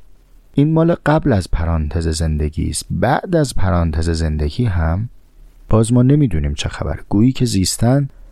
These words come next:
یک محدودهٔ کوتاه بین دو کروش است، بین دو براکته و ما نه از قبلش خبر داریم نه از بعدش.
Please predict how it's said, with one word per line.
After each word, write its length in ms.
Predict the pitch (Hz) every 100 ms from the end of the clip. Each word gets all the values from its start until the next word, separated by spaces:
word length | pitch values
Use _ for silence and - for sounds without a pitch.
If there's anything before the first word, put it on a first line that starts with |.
| -
یک 500 | 98 104 147 - -
محدودهٔ 960 | 101 92 85 90 92 90 87 107 127 123
کوتاه 600 | - - 90 - 120 110 113
بین 340 | 117 117 117
دو 180 | 110 113
کروش 480 | - 82 76 - 80
است، 340 | - - -
بین 280 | 92 101 95
دو 100 | 104
براکته 640 | - 76 67 - 85 - - - - -
و 80 | 104
ما 160 | 120
نه 100 | 143
از 200 | 127 95 -
قبلش 440 | 131 151 151 123 -
خبر 340 | 95 90 87
داریم 260 | 80 78 76
نه 120 | 67
از 200 | 67 -
بعدش. 520 | 73 73 - - -